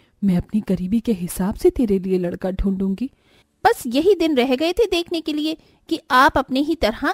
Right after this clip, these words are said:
Speaker 2: एक गरीब परिवार में मेरी शादी कर दो। इससे अच्छा तो यही होगा कि जिस लड़के को मैं पसंद करती हूँ उस लड़के से मेरी शादी करवा दो।
Speaker 1: लेकिन तुम्हारी शादी मैं अपनी मर्जी के लड़के से करना चाहती हूँ ताकि तुम खुश रहो।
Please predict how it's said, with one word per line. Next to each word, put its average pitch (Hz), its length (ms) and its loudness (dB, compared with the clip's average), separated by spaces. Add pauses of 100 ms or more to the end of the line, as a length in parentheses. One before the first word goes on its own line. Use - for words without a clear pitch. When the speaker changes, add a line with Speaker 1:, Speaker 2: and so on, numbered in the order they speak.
Speaker 2:
एक 285 160 -6
गरीब 262 300 0
परिवार 202 400 0
में 415 60 -2
मेरी 247 280 0
शादी 339 360 -2
कर 180 240 -6
दो। - 140 -8 (360)
इससे 202 200 -8
अच्छा 220 200 -4
तो 277 100 -2
यही 269 240 2
होगा 285 320 2
कि 349 180 0
जिस 285 220 -2
लड़के 294 260 0
को 302 160 -2
मैं 196 260 -2
पसंद 494 320 -2
करती 247 220 0
हूँ 339 140 -2 (420)
उस 466 160 -2
लड़के 392 280 0
से 381 140 -2
मेरी 262 220 0
शादी 185 280 -4
करवा 349 320 2
दो। 370 180 -2 (640)
Speaker 1:
लेकिन 220 300 2
तुम्हारी 202 340 0
शादी 185 340 0
मैं 254 140 4
अपनी 240 220 2
मर्जी 196 360 2
के 269 100 -2
लड़के 185 280 0
से 208 120 -8
करना 185 280 -4
चाहती 196 360 -4
हूँ 254 160 -2 (340)
ताकि 226 240 -2
तुम 302 180 0
खुश - 360 0
रहो। 170 260 -4